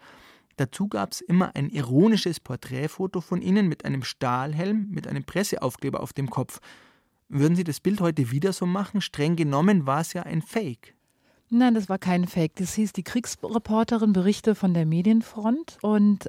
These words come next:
Speaker 2: als solche, da braucht man einen Helm, da muss man sich gut wappnen und auch schützen. Und von daher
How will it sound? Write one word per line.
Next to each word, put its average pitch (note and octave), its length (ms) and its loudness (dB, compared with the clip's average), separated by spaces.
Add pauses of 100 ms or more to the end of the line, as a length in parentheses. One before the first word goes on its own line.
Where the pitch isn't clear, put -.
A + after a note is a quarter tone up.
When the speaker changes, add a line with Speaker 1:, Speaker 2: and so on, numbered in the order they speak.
(340)
Speaker 2:
als - 440 0
solche, G3+ 800 4
da D#3+ 80 4
braucht D3 240 0
man A3 140 4
einen A3+ 100 6
Helm, A3 360 4
da A#3+ 60 4
muss F#3+ 180 0
man F#3+ 120 2
sich E3+ 160 -6
gut G#3+ 240 -6
wappnen A#3 480 0
und G#3+ 520 2
auch F3 140 -2
schützen. - 520 -6
Und A#3+ 240 -2
von G#3+ 180 -2
daher G#3+ 340 2